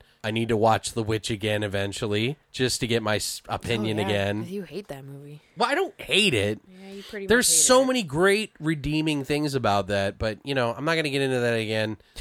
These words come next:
Speaker 2: <laughs>
Speaker 1: It's just, I,
Speaker 2: Okay.
Speaker 1: I just, I highly urge you guys, if you've watched a movie and you didn't like it,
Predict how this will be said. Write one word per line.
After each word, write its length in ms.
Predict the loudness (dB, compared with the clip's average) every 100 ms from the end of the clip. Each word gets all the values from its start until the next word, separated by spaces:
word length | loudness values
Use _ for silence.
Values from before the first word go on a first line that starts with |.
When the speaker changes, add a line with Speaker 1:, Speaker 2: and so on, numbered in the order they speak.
| -2
Speaker 2:
<laughs> 80 | -2 -4 -18 -8
Speaker 1:
It's 260 | -4 -2
just, 200 | 0 0
I, 140 | 0 -2
Speaker 2:
Okay. 120 | 0
Speaker 1:
I 80 | 0
just, 320 | 2 0 -2 0
I 200 | 2 2
highly 440 | 4 4 4 2
urge 300 | 2 2 2
you 100 | 0
guys, 480 | 2 4 4 2 -2
if 160 | -6 -6
you've 320 | -6 -8 -4
watched 420 | 4 6 6 0
a 40 |
movie 260 | 0 0 0
and 120 | 0
you 100 | -4
didn't 300 | -4 -2 0
like 320 | 0 0 0 -2
it, 260 | -4 -8